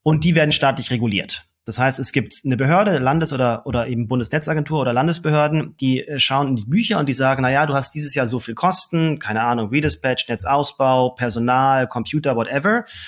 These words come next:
Und das ist der, der Gesamtkostenblock, den du, ähm, legitimerweise ausgegeben hast. Und den darfst du dir jetzt wieder reinholen von den Verbrauchern in Form von Netzentgelten.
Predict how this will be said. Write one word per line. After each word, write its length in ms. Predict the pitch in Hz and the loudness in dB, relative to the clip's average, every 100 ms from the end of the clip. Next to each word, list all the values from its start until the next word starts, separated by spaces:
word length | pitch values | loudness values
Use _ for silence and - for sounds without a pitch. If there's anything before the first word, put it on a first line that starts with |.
| - - - | -20 -14 -4
Und 160 | 147 | 0
das 100 | 160 | 0
ist 120 | 156 | 0
der, 180 | 160 139 | 2 0
der 160 | - 135 | 0 0
Gesamtkostenblock, 1700 | 135 120 156 208 - 170 - - 143 131 _ - - 131 156 160 | 0 2 2 0 -2 -2 -2 -4 -10 -10 _ -20 0 2 2 0
den 180 | 147 135 | -2 0
du, 380 | 151 170 165 - | 2 0 0 -4
ähm, 200 | 143 131 | -2 0
legitimerweise 920 | 127 127 123 180 185 139 135 117 123 | 0 -2 -4 -2 0 2 2 2 -2
ausgegeben 520 | 120 143 - 160 170 165 | -2 -4 -4 -2 -2 -2
hast. 220 | 170 - | -2 -4
Und 120 | 127 | 0
den 160 | 160 170 | 2 4
darfst 340 | 151 156 - | 2 0 -2
du 60 | 151 | -2
dir 60 | |
jetzt 220 | 139 - | -2 -2
wieder 300 | 139 135 123 - | 0 0 0 -2
reinholen 840 | 117 127 151 143 127 131 131 123 | 0 2 2 0 0 0 2 0
von 280 | - 123 117 | 0 0 2
den 320 | 117 113 - _ _ _ | 2 0 -4 _ _ _
Verbrauchern 500 | 127 113 123 127 123 | -2 2 2 2 -2
in 80 | 113 | 0
Form 200 | 120 107 | -2 0
von 160 | 120 | -2
Netzentgelten. 720 | 113 - 104 - - - - | -2 -4 -10 -10 -12 -12 -20